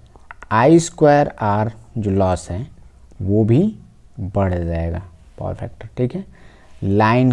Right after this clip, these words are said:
करंट बढ़ जाती है, ठीक। पावर की खपत, मतलब कह सकते हैं पावर की खपत बढ़ जाएगी,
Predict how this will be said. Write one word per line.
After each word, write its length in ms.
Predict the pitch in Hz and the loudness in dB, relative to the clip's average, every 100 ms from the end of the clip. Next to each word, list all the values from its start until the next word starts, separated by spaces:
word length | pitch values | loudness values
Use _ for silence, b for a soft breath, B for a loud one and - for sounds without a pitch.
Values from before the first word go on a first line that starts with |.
| 117 | 0
करंट 340 | - 98 117 120 | -2 0 0 2
बढ़ 200 | 123 123 | 4 6
जाती 380 | 123 120 - 123 | 4 2 0 -2
है, 160 | 147 - - - - - - - - _ - _ - - _ _ _ - - - _ _ - - - - _ - | -4 -10 -20 -20 -20 -20 -20 -20 -20 _ -20 _ -20 -20 _ _ _ -20 -20 -20 _ _ -20 -20 -20 -20 _ -10
ठीक। 260 | - 147 - - - - - - b b b b - | -2 -2 -2 -20 -20 -20 -20 -20 b b b b -4
पावर 380 | 101 101 113 123 | 0 4 4 2
की 200 | - 113 | 0 -4
खपत, 580 | 107 - 98 107 - - - - | -4 -6 -2 -2 -2 -10 -20 -12
मतलब 320 | 104 92 104 98 | -10 -6 -6 -2
कह 180 | 107 | -2
सकते 300 | 101 101 - | -2 -6 -6
हैं 140 | 98 101 - | -6 -6 -6
पावर 460 | 92 92 101 110 | -4 -2 -2 -2
की 680 | 110 - - 90 90 104 135 - - - - - - - - - - | -6 -12 -8 -4 -4 -4 -6 -12 -20 -20 -20 -20 -20 -20 -20 -20 -12
खपत 480 | - 95 113 113 95 | -8 -4 -2 -2 -4
बढ़ 180 | 90 82 | -4 -4
जाएगी, 500 | 82 82 82 85 | -4 -6 -6 -8